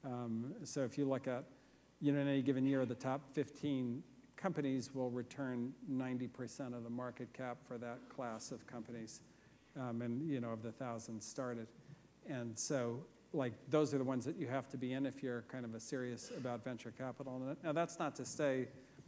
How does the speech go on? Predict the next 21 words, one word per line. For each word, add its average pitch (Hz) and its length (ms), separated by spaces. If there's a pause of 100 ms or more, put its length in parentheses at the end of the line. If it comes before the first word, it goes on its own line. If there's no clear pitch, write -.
(300)
that 139 100
there's 147 240
no 165 80
return 139 680 (180)
anywhere 131 400
else. 131 400 (1080)
And 160 140
it's 151 200
also, 175 600 (140)
um, 143 440 (280)
you 170 120
know, 165 80
when 160 120
you're 151 120
talking 185 360
about 143 260
those 147 220
companies, 175 500
you're 147 100
talking 151 360
about, 135 380